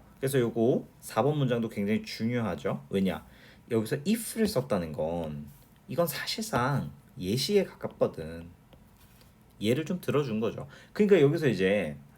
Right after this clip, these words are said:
thinking of가 나오면서 생각하는 거죠. 스스로를 뭐라고?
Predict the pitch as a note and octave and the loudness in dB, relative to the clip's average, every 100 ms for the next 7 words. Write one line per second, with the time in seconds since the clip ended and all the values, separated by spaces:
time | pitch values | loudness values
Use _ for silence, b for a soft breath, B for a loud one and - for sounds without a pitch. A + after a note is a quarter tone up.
0 | - F3+ G3 G#3 B2+ F2+ D#2+ - A#2+ F#2+ | -6 -4 -2 0 2 0 -2 -4 0 0
1 | F2+ E2 D#2+ C#3 - - - - - - | 0 -4 -6 -6 -6 -12 -20 -20 -20 -20
2 | - - - - - - - G3 G3+ G3+ | -20 -20 -20 -20 -20 -20 -6 0 2 2
3 | G3+ G3 F#3 C3+ D3+ A3 - - - - | 0 0 2 0 0 -6 -10 -20 -20 -20
4 | - - G3 G3 F#3+ E3+ E3+ F#3+ G3+ A3+ | -14 -4 0 4 4 4 4 6 6 4
5 | A#3 - G#2 A#2+ C3 C3 F3 A#3 | 0 -4 4 6 4 2 0 -2